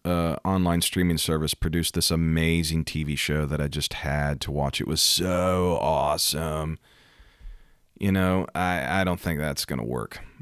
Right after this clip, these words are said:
at the, the white throne judgment of God. Or you say, "You know, God, I heard the word preached. I heard it in songs. You know, I sang a lot. I went to church. I just didn't have time for the Bible.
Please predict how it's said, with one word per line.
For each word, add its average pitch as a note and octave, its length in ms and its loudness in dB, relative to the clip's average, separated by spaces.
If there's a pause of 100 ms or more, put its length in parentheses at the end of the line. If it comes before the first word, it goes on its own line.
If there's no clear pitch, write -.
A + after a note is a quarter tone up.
(280)
at E2 180 -4
the, C#2+ 460 -2 (240)
the D2+ 100 -6
white C#2+ 220 -4
throne C#2 180 -4
judgment E2 480 0
of C#2+ 160 -4
God. - 380 -4 (880)
Or G2 100 0
you F#2+ 120 4
say, G2 200 4
"You G#2+ 160 4
know, A#2+ 220 6
God, G2+ 440 6
I F2 120 4
heard G2 260 4
the F#2+ 80 4
word F#2 240 4
preached. F2 840 2
I E2 140 0
heard E2+ 220 2
it E2 100 0
in D#2 140 2
songs. E2+ 960 2
You E2 120 0
know, D#2+ 260 0
I D2+ 80 0
sang E2 300 0
a D#2+ 60 0
lot. D#2 260 2
I D#2 40 2
went D#2+ 160 0
to - 60 -6
church. D2 340 -2
I D2+ 40 0
just D2+ 260 -2
didn't D#2 180 0
have D2+ 160 -2
time D2 340 -2
for C#2 120 -8
the C#2 100 -4
Bible. C#2+ 600 -2